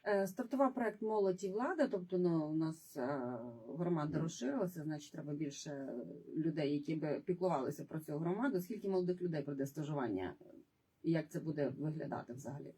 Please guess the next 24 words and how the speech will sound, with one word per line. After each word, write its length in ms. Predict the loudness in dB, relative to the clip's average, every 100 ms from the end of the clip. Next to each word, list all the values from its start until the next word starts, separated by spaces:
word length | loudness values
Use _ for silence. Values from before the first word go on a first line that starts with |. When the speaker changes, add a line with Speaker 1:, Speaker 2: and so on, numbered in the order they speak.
| _
Speaker 2:
Ну, 80 | -10
сорок 340 | -2 0 0
п'ять 340 | 2 2 2 2
у 60 |
нас 320 | 4 2 0 -4
осіб 320 | -2 -2 0
зараз 240 | 2 0
стажується 680 | 0 -4 0 2 2 -2 -8
в 60 |
мо-, 280 | -4 -2 0 -2
на 40 | -4
проекті 400 | -4 -4 -2 0
«Молодь 320 | 2 2 0
і 40 | -6
влада». 380 | -4 -2 -4 -8 _ _ _ -20 _ _ _ _
Вчора 240 | 2 4
ми 120 | 4 0
зустрічалися, 720 | -2 -2 -2 0 0 0 -4
вчора 400 | -2 0 4 4
такий 240 | 2 -2
був 180 | -2 -2
такий 160 | -2 2
молодіжний 500 | 2 2 -2 0 2
день. 240 | 2 2